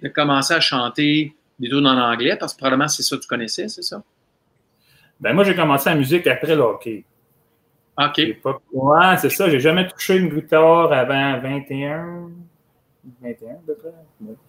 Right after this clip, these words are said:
Speaker 1: OK.
Speaker 2: Quand j'ai dit, ah, ben, faut que j'ai une autre, une nouvelle passion. Parce qu'à un moment donné, j'ai dit, ah, ben, je m'en vais pas plus loin que, tu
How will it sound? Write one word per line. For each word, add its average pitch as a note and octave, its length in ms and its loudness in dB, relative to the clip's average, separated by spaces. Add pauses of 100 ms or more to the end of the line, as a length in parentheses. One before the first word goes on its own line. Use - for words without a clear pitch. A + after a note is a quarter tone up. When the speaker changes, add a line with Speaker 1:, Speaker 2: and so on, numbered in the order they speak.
(280)
Speaker 1:
OK. - 160 -20
Speaker 2:
Quand C3+ 100 2
j'ai C#3+ 120 6
dit, D3+ 200 0
ah, F3 240 6
ben, D3+ 420 4 (400)
faut C#3+ 120 0
que C3+ 60 -2
j'ai D3 100 4
une D3+ 80 0
autre, D3+ 140 0
une B2+ 100 -2
nouvelle C#3 240 0
passion. A#2+ 340 -2 (180)
Parce - 200 -20
qu'à A2 80 -12
un - 20 -10
moment A2+ 160 -4
donné, B2 220 -2
j'ai A#2 120 -2
dit, A2+ 120 -2
ah, A2+ 100 4
ben, A2 320 0
je A2+ 80 -10
m'en B2 160 2
vais - 60 -2
pas D3 100 4
plus C3 140 -10
loin B2 340 0
que, G#2+ 320 0
tu G2 60 -10